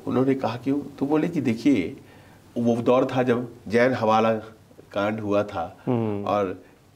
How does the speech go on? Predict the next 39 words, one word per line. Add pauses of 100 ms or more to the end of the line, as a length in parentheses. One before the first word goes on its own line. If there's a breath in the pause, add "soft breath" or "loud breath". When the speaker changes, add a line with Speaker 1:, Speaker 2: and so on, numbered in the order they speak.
(140)
Speaker 1:
किन-किन
राजनीतिज्ञों
ने
हवाला
के
जरिए
पैसे
प्राप्त
किए
थे। (280 loud breath)
बोले,
"इतने
नाम
आए, (680)
आप (360)
वामपंथियों
का
एक
भी
नाम
नहीं
आया। (180)
Speaker 2:
<laughs>
Speaker 1:
आपकी
किस्मत
में
तो
राज
लिखा
ही
नहीं
है,
आपको
तो
चलाना
ही
नहीं
आता
है,